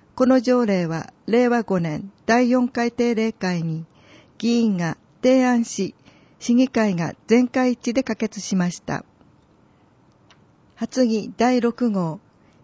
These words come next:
イスラエルのパレスチナ・ガザ地区への攻撃中止と即時停戦を求める決議。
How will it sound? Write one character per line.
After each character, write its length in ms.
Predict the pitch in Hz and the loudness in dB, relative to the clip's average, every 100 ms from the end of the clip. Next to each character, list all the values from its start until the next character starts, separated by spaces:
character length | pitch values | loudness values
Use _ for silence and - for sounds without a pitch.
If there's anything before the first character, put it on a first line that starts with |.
| - | -6
イ 80 | |
ス 140 | 208 254 | -4 -2
ラ 180 | 277 262 | 0 0
エ 100 | 214 | 0
ル 100 | 196 | -2
の 140 | 170 | -4
パ 180 | - 196 | -4 -2
レ 140 | 226 | 0
ス 120 | 240 | -2
チ 180 | - 180 | -8 -8
ナ・ 180 | 175 170 - - | -6 -8 -14 -6
ガ 100 | 190 | -4
ザ 160 | 254 | -4
地 160 | 247 - | -6 -6
区 180 | - 226 | -2 0
へ 60 | |
の 120 | 202 202 | 0 -2
攻 240 | 247 254 | 0 0
撃 280 | 254 - - | 0 -4 -10
中 200 | - 220 | -6 -6
止 180 | - - | -6 -8
と 200 | 170 - _ | -8 -8 _
即 300 | - - 262 | -20 -8 -6
時 140 | 262 | -4
停 200 | - 254 | 0 0
戦 280 | 247 254 240 | 0 0 0
を 20 | 226 | 0
求 260 | 214 214 | -4 -2
め 120 | 208 | -2
る 100 | 214 | -4
決 300 | - 180 - | -6 -8 -6
議。 220 | 156 151 | -8 -8